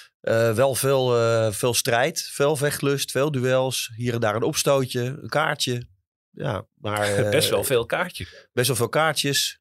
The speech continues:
Speaker 1: ja. Dus, eh, ja, dat, dat, dat was, eh, het was vooral spannend.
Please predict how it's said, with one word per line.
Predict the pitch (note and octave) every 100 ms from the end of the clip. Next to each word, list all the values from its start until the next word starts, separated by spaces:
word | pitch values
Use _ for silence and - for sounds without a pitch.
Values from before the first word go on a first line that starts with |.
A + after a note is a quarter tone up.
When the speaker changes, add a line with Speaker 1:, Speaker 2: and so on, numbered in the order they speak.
| _
Speaker 1:
ja. | - G#1+ - _ - - - - _
Dus, | - A2+ -
eh, | A#2 A2 G#2+ G2+ G2 _ _ _ _ _ _ _
ja, | - A2+
dat, | G#2 A2
dat, | A2 A#2
dat | G#2+ F#2
was, | A2+ A2+ -
eh, | G#2 G2
het | G2+ G#2+
was | A#2+
vooral | - A2+
spannend. | G2+ - A2+ C3 A#2+